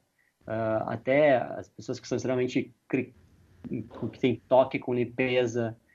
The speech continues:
Tu, tu tem que tentar chegar no, no nível de harmonia do grupo, não o teu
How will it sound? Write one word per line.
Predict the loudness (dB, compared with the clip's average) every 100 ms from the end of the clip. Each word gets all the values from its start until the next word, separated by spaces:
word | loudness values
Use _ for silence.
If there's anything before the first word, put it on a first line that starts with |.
| _ _ _ -12
Tu, | -10 -10 -10
tu | -6
tem | 0 0
que | 2
tentar | 4 6 6 4
chegar | 2 4 4
no, | 4 2
no | -2
nível | 0 2 2 2 0 -10 _ _ _ -20 -20 -20 -20 -20 -20 -20
de | -10
harmonia | -6 -2 0 2 2
do | 2 4
grupo, | 6 6 4 0
não | 0 4 4
o |
teu | 4 4 4 2